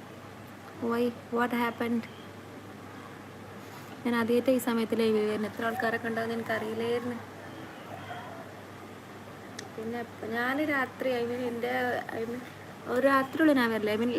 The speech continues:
ലേറ്റ് നൈറ്റ് അല്ല, ഒരു, ഒരു ഏഴ് മണി ഒക്കെ ആവുമ്പോൾ. പേരെന്താണ്? അഫ്സീന. എന്നെ ഏരോടാ? I want to meet you. Sorry, I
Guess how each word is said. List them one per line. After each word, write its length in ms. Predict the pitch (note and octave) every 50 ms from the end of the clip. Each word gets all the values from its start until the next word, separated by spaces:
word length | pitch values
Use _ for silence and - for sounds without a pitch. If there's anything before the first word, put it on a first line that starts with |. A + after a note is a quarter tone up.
| A#3 A#3
ലേറ്റ് 260 | A#3 A#3 A#3 A#3 - C4
നൈറ്റ് 220 | B3+ C4 C4 - D#4 D#4
അല്ല, 100 | C#4+ C#4 D#4+ G4+ - - - - - - - - - - - - - - - - - - - A3
ഒരു, 240 | A3+ A#3 B3 B3+ C#4 C#4 C4+ - - - - -
ഒരു 100 | - B3 C4 C4
ഏഴ് 120 | B3+ B3 A#3+ B3
മണി 160 | B3 B3+ B3+ B3+ B3+ B3 A#3+ A#3+ - - -
ഒക്കെ 120 | A3 - G#3+
ആവുമ്പോൾ. 360 | G#3 G3+ G3 F#3+ F#3 F#3 F#3 - G3 - - - - - - - - - - - - - - - - - - - - - - - - - -
പേരെന്താണ്? 840 | - A3+ A#3 A#3 A#3+ B3+ C4+ C4 B3 A3 G#3+ G#3+ G#3+ G#3+ G#3+ A3 A#3 A#3+ B3
അഫ്സീന. 760 | A#3+ - - - - - G#3+ G#3 G3+ G3+ G3+ G3 G3 G3 G#3+ A3+ B3 A#3+ A3+ G3 - - A3
എന്നെ 520 | A3+ A3+ A#3 A#3 A#3 A#3 A#3 A#3+ B3 C4 C#4 C#4+ C#4 B3 G#3+
ഏരോടാ? 680 | G3 F#3+ F#3 F#3 F3+ - - F#3+ - - - G3 G3+ G#3 G2 F#2+ - - - - - - - - - - - - - - - - - - - - - - - - - - - - A3
I 40 | A3 A3 A3+
want 180 | A#3 A#3+ A#3+ A#3 -
to 40 | B3 A#3+
meet 240 | A#3 A3 G#3 G3 - -
you. 80 | G#3 - - - -
Sorry, 380 | - A3+ A3 G#3+ G#3 A3 A3 G#3+ G#3 G#3
I 20 | G#3